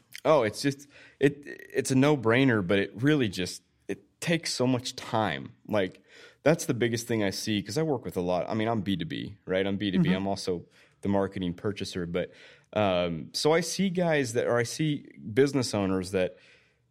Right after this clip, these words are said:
Speaker 1: they're so involved in their business. It's hard for them. They're working in it so much that they can't really work on it. And that's what they wanna do. Like, no one starts a business wanting to be a slave to their own business. They start a business because they see the lifestyle that they wanna have,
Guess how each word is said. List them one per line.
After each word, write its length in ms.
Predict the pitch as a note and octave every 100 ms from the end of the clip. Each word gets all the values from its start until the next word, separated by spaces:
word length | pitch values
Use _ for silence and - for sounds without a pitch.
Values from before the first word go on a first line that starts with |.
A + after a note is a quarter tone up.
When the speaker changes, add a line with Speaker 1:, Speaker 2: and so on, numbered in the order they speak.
| _
Speaker 1:
they're 100 | -
so 340 | A2+ - C3 C3
involved 640 | G2 F2 G#2 G#2+ F#2+ D#2+ -
in 240 | G#2 A2
their 180 | G#2+ F#2
business. 540 | D#2+ F#2+ F#2+ E2+ D2
It's 140 | F2+ -
hard 260 | B2 B2+
for 100 | B2+
them. 240 | G2+ F#2 -
They're 160 | A2
working 320 | A2+ C#3 A#2 G#2
in 180 | A2+ G#2+
it 100 | -
so 180 | G#2+
much 360 | G2 G2 G2+ -
that 120 | F#2+
they 80 | G2+
can't 320 | G2 - -
really 220 | - G#2+ G2
work 340 | D#2+ F2 - -
on 220 | F2+ C#2
it. 80 | - -
And 140 | B2
that's 180 | - -
what 120 | A2+
they 80 | G2
wanna 260 | F2+ E2+
do. 240 | E2 F2+ E2+
Like, 200 | D#2 - - - - C3
no 200 | C#3 E3+
one 200 | E3 C3+
starts 340 | - A#2 A2
a 60 | E2+
business 480 | G2+ F#2+ F2+ D#2+
wanting 280 | G2+ G2+ G2+
to 60 | F2+
be 140 | E2
a 60 | D2
slave 480 | - G2+ F#2+ F2 -
to 100 | E2+
their 160 | D#2+
own 200 | D2+ D2+
business. 580 | F2 D#2+ - - - - _ - - -
They 140 | C3+
start 260 | C#3+ G3 D#3
a 40 |
business 380 | E2+ G#2 G2 G2+
because 440 | - G2 G#2 F#2 F2+
they 120 | F#2
see 360 | - - A#2
the 180 | G#2 E2+
lifestyle 480 | F2 G2+ - F#2 E2+
that 160 | E2 -
they 80 |
wanna 220 | E2+ F2 D#2+
have, 520 | - F2+ F#2 A#2